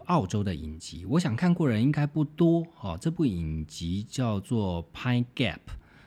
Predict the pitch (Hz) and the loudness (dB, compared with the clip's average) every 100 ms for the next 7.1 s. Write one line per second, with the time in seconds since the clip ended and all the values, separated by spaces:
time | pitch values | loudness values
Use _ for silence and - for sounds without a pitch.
0 | - - 123 110 101 98 - 151 156 151 | -12 0 2 2 0 -4 0 2 2 2
1 | 165 98 - 71 67 - - - - - | 2 2 -2 -14 -14 -14 -14 -16 -18 -16
2 | - - 139 143 98 107 113 104 101 98 | -12 -2 2 2 2 2 2 0 -2 -2
3 | 85 78 - 80 82 87 73 80 - - | -2 -2 -6 -4 -2 -2 -4 -12 -18 -20
4 | - - - _ - - 277 - 135 107 | -20 -20 -20 _ -2 4 4 4 2 2
5 | 104 90 80 98 104 131 - 165 120 - | 2 2 2 0 2 0 2 2 2 0
6 | 127 101 151 123 104 135 107 87 - 85 | 0 2 2 2 2 0 0 -2 -6 -6
7 | 73 | -8